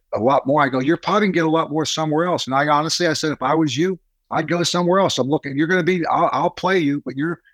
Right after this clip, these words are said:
you're the third outside linebacker on our team right now." He went to New England and had a great career. So,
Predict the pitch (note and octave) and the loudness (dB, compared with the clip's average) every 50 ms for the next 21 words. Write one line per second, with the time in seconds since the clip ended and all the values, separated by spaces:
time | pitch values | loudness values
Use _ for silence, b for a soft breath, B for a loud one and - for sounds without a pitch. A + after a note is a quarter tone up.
0 | b _ B2+ C#3 D#3 E3+ - - D3+ C#3+ C#3+ D3 D3 D3 - - D3+ D3+ D3 C#3+ | b _ -4 0 0 0 -2 0 0 0 2 2 2 0 2 2 2 2 2 2
1 | D3 D3 D#3 D3+ C#3+ - - D3 D3 D3 D3 C#3 - - D3+ E3+ F3 D#3 A#2+ G#2+ | 0 2 2 0 0 0 0 -2 0 0 -2 -2 -2 -2 -2 0 0 -2 -4 -6
2 | - - G#2+ G#2 - - _ _ _ _ C3 C3 C3+ C#3 C3 - C3 B2 B2 B2 | -6 -8 -10 -10 -10 -16 _ _ _ _ -2 0 0 -2 -2 -2 -2 -2 0 0
3 | B2+ C#3 D3+ E3 F#3 F#3+ F3+ C#3+ B2 A#2 A#2 _ B B B B - C3+ C3+ C3 | 0 2 2 2 2 2 2 0 -4 -6 -8 _ B B B B 2 2 2 2
4 | A#2+ G#2+ A#2+ B2+ C3 B2+ B2+ - - C3 C#3 E3 F3 C#3 G#2+ - - - C3+ C3+ | 2 0 0 0 0 0 -4 -4 -4 -2 0 0 -2 -2 -4 -4 -4 -2 -2 -4
5 | - | -6